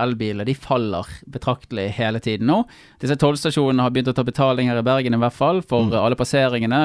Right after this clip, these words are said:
Speaker 1: uansett om du kjører elbil eller ikke. Det er sikkert litt grann rabatter, og parkeringene gjør det ikke så jævlig mye lettere, og du må fortsatt begynne å betale for noen pa-, parkeringer nå etter hvert også.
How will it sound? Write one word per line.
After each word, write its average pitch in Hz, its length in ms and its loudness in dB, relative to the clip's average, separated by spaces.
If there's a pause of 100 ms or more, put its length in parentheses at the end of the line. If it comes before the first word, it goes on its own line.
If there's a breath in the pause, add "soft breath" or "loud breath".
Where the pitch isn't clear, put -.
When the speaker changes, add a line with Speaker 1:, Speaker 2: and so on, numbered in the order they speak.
(160)
Speaker 1:
uansett 123 240 -2
om 120 80 2
du 113 80 -2
kjører 113 240 0
elbil 110 320 0
eller 104 240 0
ikke. 180 240 0
Det 170 80 2
er 143 80 -2
sikkert 135 240 -2
litt 135 160 0
grann 123 160 0
rabatter, 160 480 0
og 214 80 -2
parkeringene 120 720 0
gjør 117 240 2
det 98 140 -4
ikke 113 100 -10
så - 80 -6
jævlig 113 240 -2
mye 107 80 -2
lettere, 107 240 -4
og 107 60 0
du - 20 0
må 104 80 -4
fortsatt 123 220 -2
begynne 113 240 -2
å - 20 -4
betale 107 380 -4
for - 160 -12
noen 120 160 -10
pa-, 107 140 -6 (180)
parkeringer 110 480 -2
nå 92 80 -4
etter 90 160 -6
hvert 104 240 -4
også. - 140 -10